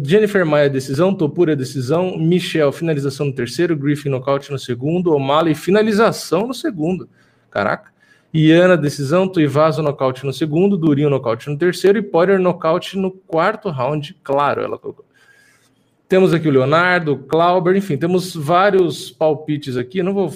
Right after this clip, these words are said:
ler de todo mundo, né? Mas, enfim, vocês entenderam qual que é a lógica da coisa. Ah, é, outro, um outro detalhe também,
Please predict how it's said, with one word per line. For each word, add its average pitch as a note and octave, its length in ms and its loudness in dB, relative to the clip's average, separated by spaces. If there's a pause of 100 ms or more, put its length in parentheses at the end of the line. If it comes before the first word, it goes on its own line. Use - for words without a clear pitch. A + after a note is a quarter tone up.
(100)
ler C#3+ 220 0
de C3 80 -12
todo B2+ 180 -6
mundo, F3 240 2
né? E3+ 240 -2
Mas, D#3+ 400 0 (340)
enfim, D#3+ 280 0
vocês C#3 240 0
entenderam D3+ 480 2
qual D3 160 -2
que D#3 80 0
é - 20 4
a D3 40 4
lógica B2+ 600 0 (580)
da B2+ 160 0
coisa. G2 640 -4 (320)
Ah, G3+ 260 2
é, F3 320 4
outro, E3+ 260 0
um - 20 0
outro F3+ 200 0
detalhe E3+ 640 0
também, C3 640 -2